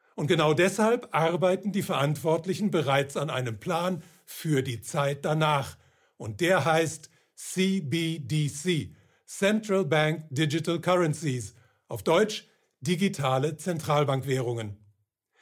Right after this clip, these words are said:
Diesem Plan zufolge wird jeder Bürger in absehbarer Zukunft nur noch über ein einziges digitales Zentralbankkonto, sehr wahrscheinlich in Form einer Wallet,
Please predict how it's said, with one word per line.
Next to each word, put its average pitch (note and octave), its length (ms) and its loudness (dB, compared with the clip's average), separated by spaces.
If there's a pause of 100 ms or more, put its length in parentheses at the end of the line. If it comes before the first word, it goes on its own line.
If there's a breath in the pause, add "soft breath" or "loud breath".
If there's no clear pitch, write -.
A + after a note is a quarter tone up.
(760 soft breath)
Diesem C4 240 4
Plan D#3 340 4
zufolge E3+ 680 2
wird C#3+ 240 2
jeder G#3 300 2
Bürger D#3 460 2
in C3+ 100 -4
absehbarer F3+ 760 0
Zukunft E3+ 560 -4
nur F3 240 2
noch F3 220 2
über C#3+ 400 -4
ein A3 380 0
einziges F3+ 680 -4
digitales D3+ 840 -2
Zentralbankkonto, D3+ 1120 0 (400 soft breath)
sehr D#3 380 2
wahrscheinlich F3+ 640 0
in C3+ 140 -2
Form F#3 360 2
einer A#2 380 -4
Wallet, G#3 400 0